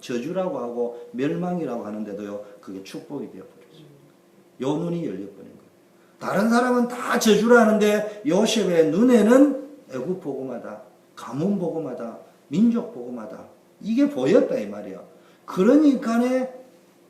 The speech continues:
하나님이 십칠 년 동안, 여러분 십칠 년 동안 응답이, 응답을 받다 하는데, 오늘 응답을 받는데 앞으로 십칠 년 동안 계속 사건만 생긴다면은 여러분 진짜 믿음 지킬 수 있겠습니까?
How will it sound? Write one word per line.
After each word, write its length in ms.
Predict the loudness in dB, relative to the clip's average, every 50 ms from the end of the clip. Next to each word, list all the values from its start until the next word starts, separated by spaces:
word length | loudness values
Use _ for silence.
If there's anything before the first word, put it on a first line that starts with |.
| _ _
하나님이 600 | -10 -6 -4 -2 -2 -2 -2 -4 -4 -4 -6 -6
십칠 640 | -8 -8 -8 -8 -10 -10 -10 -8 -4 0 2 2 4
년 180 | 4 2 0
동안, 160 | 0 0 2
여러분 260 | 4 4 6 4 4 0
십칠 360 | -2 -4 -6 -6 -6 -6 -4
년 160 | -4 -4 -4
동안 300 | -2 0 0 0 0 -2 -4 -8 -14 -16 -10 -6
응답이, 640 | -4 -4 -2 -2 -2 -2 0 0 -2 -2 -4 -8 -14 -16 -12 -6
응답을 460 | -2 0 2 2 2 4 4 4 2 2
받다 440 | 2 2 2 2 2 0 0 2
하는데, 240 | 0 -2 -2 -2 0
오늘 280 | 4 6 6 6 6 6
응답을 360 | 4 4 4 4 2 2 2
받는데 480 | 2 0 0 0 -2 -2 -4 -4 -8 -12
앞으로 240 | -12 -8 -4 -4 -2
십칠 420 | -2 -2 -4 -6 -4 -4 -4 -2
년 140 | 0 -2 -2
동안 260 | -2 -2 -4 -4 -6
계속 580 | -6 -4 -2 0 0 0 0 -2 -2 -4 -6 -8
사건만 460 | -8 -10 -8 -8 -6 -4 -4 -4 -4
생긴다면은 680 | -4 -6 -8 -8 -8 -6 -6 -6 -8 -8 -8 -10 -12 -12 -14 -18 -20 -16 -8
여러분 400 | -6 -4 -2 -2 -2 -4 -4 -6
진짜 420 | -6 -4 0 0 0 0 0 -2 -2
믿음 540 | -2 -2 -4 -4 -4 -6 -6 -8 -10 -14 -16 -20
지킬 340 | -20 -20 -18 -16 -16 -16 -16
수 80 | -16 -18
있겠습니까? 680 | -18 -16 -16 -16 -16 -16 -18 -20 -20 -20 -20 -20 -20